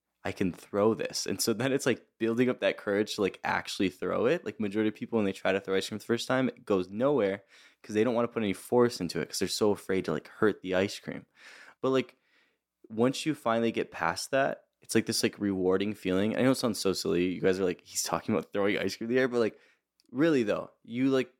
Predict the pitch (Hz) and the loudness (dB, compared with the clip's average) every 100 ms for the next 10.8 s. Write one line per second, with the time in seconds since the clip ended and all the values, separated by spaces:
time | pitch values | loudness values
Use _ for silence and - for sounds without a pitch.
0 | _ - 151 131 104 117 - 120 107 95 | _ -6 -4 0 0 0 0 0 0 -2
1 | - 104 98 95 - 107 104 - 117 107 | -2 0 0 -2 -2 0 0 -2 -2 -2
2 | - 104 101 - 143 170 165 101 - 92 | -2 0 0 0 -2 0 0 -2 -2 -2
3 | 98 143 147 101 107 101 - 120 92 98 | -2 0 2 0 -4 -6 -2 -2 2 0
4 | 98 98 92 87 95 90 - - _ _ | 0 0 -2 -2 0 0 0 -8 _ _
5 | _ 110 107 - 113 117 135 117 110 - | _ -2 -2 -2 -2 2 2 2 -4 -4
6 | 110 98 - 92 95 95 - 95 - - | 0 0 -2 0 0 0 -2 -4 -2 -2
7 | 95 90 - 87 92 117 - - 98 98 | 0 -2 -2 0 0 0 -4 0 2 2
8 | - _ _ 120 120 127 98 104 - 139 | -2 _ _ 0 2 2 0 -4 -2 0
9 | 127 - 113 98 110 110 104 107 95 98 | 0 0 0 2 0 0 -2 -4 -4 -2
10 | 95 101 120 117 104 98 95 90 | 0 2 2 0 2 2 0 -4